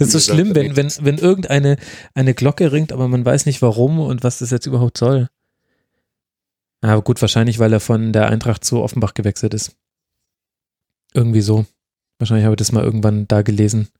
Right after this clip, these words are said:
Speaker 2: im Zuge von irgendwelchen Rivalitäten, weil ansonsten sehe ich jetzt gerade nicht, dass das so ganz krass gewesen wäre. Ah, Halbfinale D-F-B-Pokal, vielleicht war da was.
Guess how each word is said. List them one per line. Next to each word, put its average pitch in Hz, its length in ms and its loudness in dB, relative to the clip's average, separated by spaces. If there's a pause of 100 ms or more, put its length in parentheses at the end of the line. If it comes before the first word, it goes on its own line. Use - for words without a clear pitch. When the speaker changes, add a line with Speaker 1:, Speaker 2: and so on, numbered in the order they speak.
(640)
Speaker 2:
im 117 100 -6
Zuge 117 240 -2
von 113 160 0
irgendwelchen 113 380 0
Rivalitäten, 107 600 0
weil 95 120 2
ansonsten 104 360 0
sehe 104 140 0
ich 95 60 -2
jetzt - 160 -4
gerade 101 200 -2
nicht, - 240 -2 (1120)
dass - 220 -6
das - 160 -4
so 107 80 -2
ganz 110 260 0
krass - 300 -2
gewesen 98 400 0
wäre. 101 200 2 (1700)
Ah, 120 300 2
Halbfinale 127 500 0
D-F-B-Pokal, 127 640 -4
vielleicht 101 280 -4
war 107 140 -2
da 135 220 -4
was. - 400 -12